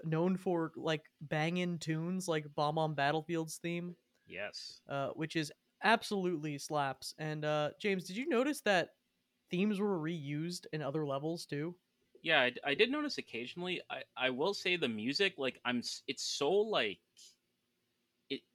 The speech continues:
Speaker 2: they're all such classic songs that I almost didn't notice them at times. Like, it,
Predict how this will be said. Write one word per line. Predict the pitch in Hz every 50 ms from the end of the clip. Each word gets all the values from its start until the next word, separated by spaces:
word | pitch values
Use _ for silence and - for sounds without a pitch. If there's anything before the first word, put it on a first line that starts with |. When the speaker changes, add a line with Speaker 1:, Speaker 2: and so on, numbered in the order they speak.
| _ -
Speaker 2:
they're | 143 151 143
all | 151 185 -
such | - - 185 - - -
classic | - - - 101 107 117 - - 131 120 _ _ _ _ _ -
songs | - - 95 98 104 113 123 135 - -
that | 117 107
I | 107 110 - -
almost | 123 117 117 127 131 123 - - 95
didn't | 92 110 113 117 - 85 98
notice | 92 92 101 117 123 - -
them | - 165 165
at | 175 170 _ -
times. | - 208 208 196 -
Like, | 123 117 117
it, | 120 110